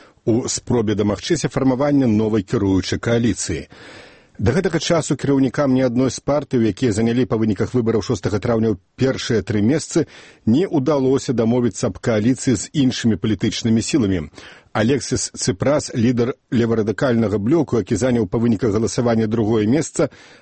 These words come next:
адмовіўся ўдзельнічаць у сённяшніх перамовах. Ён не згодны з пазіцыяй двух іншых вядучых партый, сацыялістаў і Новай дэмакратыі, якія настойваюць на выкананні ўмоў дамоўленасці з Еўразвязам аб аказанні фінансавай дапамогі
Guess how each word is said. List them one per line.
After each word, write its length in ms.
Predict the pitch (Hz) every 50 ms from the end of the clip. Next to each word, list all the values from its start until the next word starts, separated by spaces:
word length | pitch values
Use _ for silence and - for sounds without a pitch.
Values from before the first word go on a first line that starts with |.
| _ _
адмовіўся 720 | - 147 143 131 120 131 151 160 151 139 120 - - 135 131
ўдзельнічаць 800 | - 151 113 95 87 113 127 131 139 135 - - 139 104 - -
у 80 | 120
сённяшніх 480 | - - 117 104 101 - - - 123 -
перамовах. 640 | - - 123 135 147 151 131 104 92 82 - - - - - - - - - - -
Ён 240 | 107 110 127 143 156
не 220 | 151 135 123 117
згодны 400 | 101 95 98 127 151 139 117 120
з 80 | 110 -
пазіцыяй 560 | - - 113 98 90 131 120 - - 117 107
двух 320 | 90 92 104 131 123 - - -
іншых 400 | 156 139 135 117 - - 120 -
вядучых 480 | - 120 110 104 120 95 - 117 95 -
партый, 400 | - 143 123 92 - - 101 -
сацыялістаў 720 | - 98 - - 117 113 120 131 117 - - 117 104 123
і 80 | 131 131 110
Новай 240 | 113 117 104 104 95
дэмакратыі, 640 | 98 98 101 - - 165 170 160 - 175 170 151 - - - - - - - - - _ _
якія 360 | - 107 117 - - 196 196 185
настойваюць 680 | 170 143 - - - 165 156 147 135 135 127 - - -
на 80 | 135
выкананні 640 | 123 131 107 - 131 123 131 131 127 120 113 117 143
ўмоў 400 | - 147 123 127 147 147 123 107
дамоўленасці 680 | 98 104 107 131 151 147 139 127 123 117 - - - 127
з 140 | 101 -
Еўразвязам 640 | 139 113 98 113 101 85 113 160 165 160 156 151 147
аб 140 | 147 139 - -
аказанні 640 | 139 - - 165 123 92 107 123 131 127 127 123 104
фінансавай 540 | - 117 110 110 113 104 - - 107 107
дапамогі 480 | 101 95 92 - 117 110 110 101 92 101